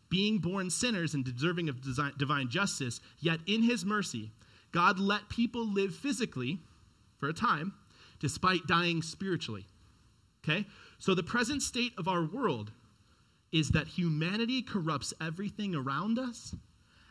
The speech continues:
and in turn, everything around us corrupts us back.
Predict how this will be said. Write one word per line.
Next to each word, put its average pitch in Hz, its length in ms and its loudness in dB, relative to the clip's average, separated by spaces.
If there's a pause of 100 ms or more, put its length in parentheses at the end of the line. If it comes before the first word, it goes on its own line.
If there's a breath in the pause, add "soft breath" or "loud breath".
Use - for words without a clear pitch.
and 139 260 0
in 135 220 0
turn, 202 600 -4
everything 151 500 -2
around 151 420 -4
us 214 240 -6
corrupts 165 440 -10
us 160 140 -8
back. - 340 -10